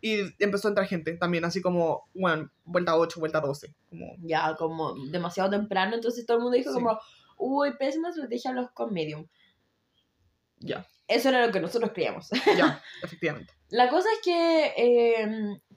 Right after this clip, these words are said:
Speaker 2: por eso mismo, y porque en verdad Sainz estaba bien podrido, eh,
Speaker 1: Sí.
Speaker 2: también porque empezaba desde muy atrás, empezaba como diecisiete, dieciocho.
Speaker 1: Sí, y Hamilton igual partía atrás porque se fue en la Q dos, como dijimos.
Speaker 2: Pero se fue en la Q dos así como y terminó décimo primero.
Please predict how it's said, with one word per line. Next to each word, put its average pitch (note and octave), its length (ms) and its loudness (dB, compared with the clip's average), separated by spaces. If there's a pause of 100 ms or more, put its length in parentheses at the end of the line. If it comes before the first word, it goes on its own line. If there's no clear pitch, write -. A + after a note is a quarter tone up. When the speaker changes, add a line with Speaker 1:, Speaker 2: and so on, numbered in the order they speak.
Speaker 2:
por G3+ 200 2
eso C#4 220 0
mismo, F#3 320 0
y G3+ 80 -2
porque E3 300 -2
en F3+ 120 -2
verdad F3 400 2
Sainz F#3+ 240 0
estaba F#3 380 0
bien E3+ 180 -4
podrido, E3 680 -6
eh, F3 220 -4
Speaker 1:
Sí. E3+ 60 -6
Speaker 2:
también F3+ 340 -4
porque G3 200 -6
empezaba F#3 400 0
desde F#3+ 140 -2
muy E3 160 -4
atrás, E3 580 -4
empezaba F#3+ 340 -4
como A#3 320 -6 (120)
diecisiete, F3 800 -4
dieciocho. E3+ 400 -8
Speaker 1:
Sí, D3+ 320 -10
y - 60 -6
Hamilton G#3 320 0
igual F3+ 200 0
partía A3 280 -2
atrás F3 320 0
porque F3 320 -4
se F3 100 -12
fue F3 140 -4
en E3+ 40 -2
la E3 100 -4
Q E3 120 -8
dos, C#3+ 200 -6
como F3+ 180 -8
dijimos. F3 500 -8 (240)
Speaker 2:
Pero A#3 200 2
se A#3 120 -4
fue A#3+ 100 -2
en B3+ 40 2
la C#4 100 0
Q C4+ 100 -2
dos B3+ 120 2
así C4+ 180 0
como A3+ 440 -2
y G3+ 60 -8
terminó G#3 420 -4
décimo G#3+ 300 -6
primero. E3+ 360 -8